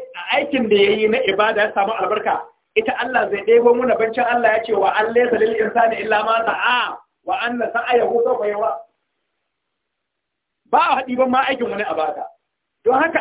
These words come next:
albarkar shehu aiki ne da ya yi. To aikin nashi za a ɗebo a baka ba kai kai shi ba. Saboda me?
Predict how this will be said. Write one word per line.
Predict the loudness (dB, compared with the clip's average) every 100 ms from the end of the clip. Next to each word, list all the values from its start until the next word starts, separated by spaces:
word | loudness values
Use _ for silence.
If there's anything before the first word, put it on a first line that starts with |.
| -4
albarkar | -6 -4 -4 -4
shehu | -4 -2 0 0 0
aiki | -2 -2 -6
ne | -2 -2
da |
ya | -2
yi. | -8 -18 _ _ _ _ _ _ -4
To | -2 0
aikin | -4 -4 -6 -4
nashi | -2 -4 -2
za | -2
a | -2 -2
ɗebo | -2 0
a | -2 -2
baka | -2 -2 -4
ba | -2
kai | -2 0
kai | -2 -2
shi | 0
ba. | 0 -2 -12 _ _ _
Saboda | 2 4 4
me? | 0